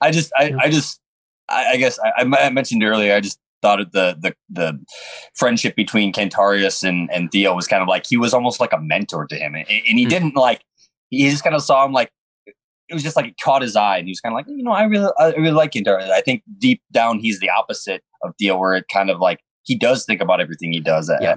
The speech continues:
Speaker 1: and, and he kind of isn't so ignorant about it. And he's kinda like, I, I think he sees him as a, a respectable character.
Speaker 2: Yeah.
Speaker 1: Um, and kind of, I, I think early on they, they, like, make a friendship bond or something like that,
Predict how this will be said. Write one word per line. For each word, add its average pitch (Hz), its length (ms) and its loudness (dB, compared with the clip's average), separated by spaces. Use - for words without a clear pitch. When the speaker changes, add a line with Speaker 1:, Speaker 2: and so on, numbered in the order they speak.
Speaker 1:
and, 92 260 0
and 90 100 -4
he 101 60 2
kind 98 260 0
of 82 140 -4
isn't 127 280 2
so 104 220 0
ignorant 117 360 2
about 80 260 2
it. 82 160 -4
And 101 80 4
he's 98 100 0
kinda 101 200 2
like, 95 280 2
I, 170 300 2
I 165 60 2
think 151 160 2
he 147 100 6
sees 151 320 4
him 131 120 2
as 120 140 0
a, 117 120 2
a 101 140 0
respectable 104 680 -2
character. 82 640 -2
Speaker 2:
Yeah. 95 220 0
Speaker 1:
Um, 80 180 -2
and 92 120 -6
kind 95 180 -2
of, 85 60 -6
I, 95 160 0
I 104 40 0
think 110 220 -2
early 135 280 2
on 104 240 0
they, 92 260 -2
they, 95 280 -2
like, 85 180 -4
make 104 160 -2
a - 100 -8
friendship 98 400 -2
bond 82 220 0
or 78 40 -8
something - 220 -6
like 92 200 -4
that, 87 280 2